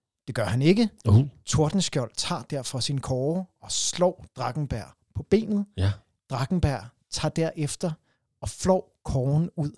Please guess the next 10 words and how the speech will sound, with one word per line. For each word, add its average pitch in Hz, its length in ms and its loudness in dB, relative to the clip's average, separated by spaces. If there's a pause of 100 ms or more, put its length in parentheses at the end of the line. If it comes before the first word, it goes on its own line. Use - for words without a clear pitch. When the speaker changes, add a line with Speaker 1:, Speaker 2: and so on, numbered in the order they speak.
(140)
Speaker 1:
af 131 80 -12
Tordenskjolds - 680 -4
hånd 180 200 -2 (460)
og 147 60 -4
smider 180 360 4
den 151 140 -8
op 135 180 -6
over 127 180 -4
et 123 80 -8
hustag. - 460 -10